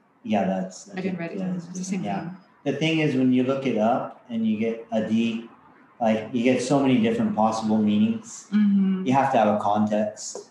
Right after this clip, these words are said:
Speaker 2: Okay.
Speaker 1: to, to narrow it down. So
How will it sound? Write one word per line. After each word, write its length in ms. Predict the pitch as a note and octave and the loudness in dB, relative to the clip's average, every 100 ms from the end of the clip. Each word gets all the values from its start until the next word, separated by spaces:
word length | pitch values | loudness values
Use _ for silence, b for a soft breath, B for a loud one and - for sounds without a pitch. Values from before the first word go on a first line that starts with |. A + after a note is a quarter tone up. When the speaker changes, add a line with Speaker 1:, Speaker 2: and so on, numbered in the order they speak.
| _ _ _ - | _ _ _ -8
Speaker 2:
Okay. 300 | F#3 E3+ D#3+ | -8 -8 -10
Speaker 1:
to, 320 | D#3 G#2+ - - | -2 -2 -2 -2
to 100 | G#2+ | 2
narrow 320 | G#2+ G#2+ G2+ | 4 4 2
it 140 | F#2 | 0
down. 440 | F#2+ F#2+ F#2+ F#2+ - _ _ _ _ _ _ | -2 -2 -4 -6 -12 _ _ _ _ _ _
So 260 | F#3 F3+ | -12 -12